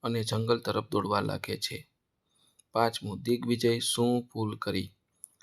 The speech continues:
દિગ્વિજયે જુરાસિક યુગમાં એક પતંગિયાને મારવાની ભૂલ કરી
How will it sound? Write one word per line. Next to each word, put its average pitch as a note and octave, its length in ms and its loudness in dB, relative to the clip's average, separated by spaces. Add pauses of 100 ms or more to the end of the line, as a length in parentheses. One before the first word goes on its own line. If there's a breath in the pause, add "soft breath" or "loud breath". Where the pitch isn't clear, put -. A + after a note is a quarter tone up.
(280 soft breath)
દિગ્વિજયે A#2+ 720 2
જુરાસિક A2+ 680 0
યુગમાં A2+ 540 2 (420)
એક A#2 240 2
પતંગિયાને A2 540 0
મારવાની G#2 520 0
ભૂલ G#2 280 -6
કરી - 440 -6